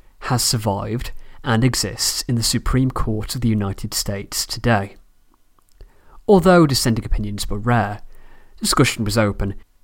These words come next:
and it seems like the representatives acted as statesmen. This, in sixteen forty-three,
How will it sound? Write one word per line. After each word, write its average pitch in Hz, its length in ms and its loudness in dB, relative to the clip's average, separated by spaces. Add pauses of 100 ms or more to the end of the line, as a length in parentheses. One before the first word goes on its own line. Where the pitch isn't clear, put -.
(240)
and 190 140 4
it 190 120 0
seems 120 540 4
like 123 200 -2
the 120 100 -2
representatives 101 960 -4
acted - 420 -8 (100)
as 104 160 -6
statesmen. 110 600 -2 (880)
This, 135 420 0
in 113 200 -4
sixteen 104 420 -6
forty-three, 104 680 0